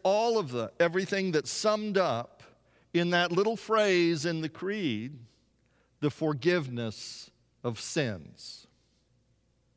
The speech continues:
Then the Holy Spirit, who is the power that actually raised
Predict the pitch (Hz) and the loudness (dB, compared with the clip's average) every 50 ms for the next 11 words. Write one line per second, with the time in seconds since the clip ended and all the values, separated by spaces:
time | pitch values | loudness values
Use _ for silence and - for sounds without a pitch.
0 | _ _ _ _ _ _ _ _ _ _ _ _ _ _ _ _ - - - - | _ _ _ _ _ _ _ _ _ _ _ _ _ _ _ _ -20 -20 -20 -20
1 | - - _ _ _ _ 143 165 208 240 254 214 185 185 202 185 170 196 190 202 | -20 -20 _ _ _ _ 4 4 6 6 6 6 4 2 0 -2 0 0 2 2
2 | 220 226 226 214 202 - - - - 208 202 202 196 196 196 190 - - - - | 2 2 2 2 0 -2 -4 0 2 4 4 6 4 4 2 0 -4 -10 -14 -14
3 | - - _ _ _ _ _ _ _ _ _ _ _ _ _ _ _ _ _ _ | -16 -20 _ _ _ _ _ _ _ _ _ _ _ _ _ _ _ _ _ _
4 | _ _ _ _ _ _ _ _ _ _ - 196 208 214 226 226 233 240 254 262 | _ _ _ _ _ _ _ _ _ _ 2 2 4 4 4 4 4 4 4 2
5 | 233 180 196 233 - - - 233 233 233 233 226 214 196 170 196 180 - - - | 0 -2 -4 -4 0 2 4 4 6 4 4 2 2 2 0 0 -2 -2 -4 -10
6 | - _ _ _ _ - 175 185 196 190 165 - 202 185 190 190 185 180 160 147 | -20 _ _ _ _ 2 2 2 2 -2 -4 -6 -2 0 2 2 2 2 0 0
7 | 147 151 175 185 208 233 254 262 262 254 254 247 233 196 160 - - - | 2 4 6 6 6 6 6 4 2 2 2 0 0 -2 -4 -6 -10 -18